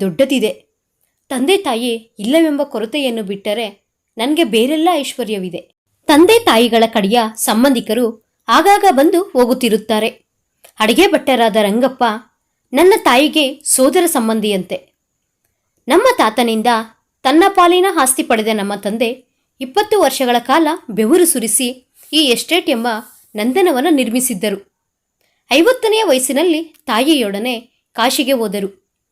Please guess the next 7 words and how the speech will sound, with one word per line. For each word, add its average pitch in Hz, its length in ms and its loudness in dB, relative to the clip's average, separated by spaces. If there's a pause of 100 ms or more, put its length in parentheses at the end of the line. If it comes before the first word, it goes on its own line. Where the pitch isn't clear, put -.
(280)
ಗಂಗಾ 254 360 2
ನದಿಯಲ್ಲಿ 285 680 -2 (120)
ದೋಣಿ 311 280 2
ಪ್ರಯಾಣ 277 420 0
ಮಾಡುತ್ತಿದ್ದಾಗ 226 680 -2 (320)
ಮುಳುಗಿ 226 320 -2
ಹೋದ 247 240 -2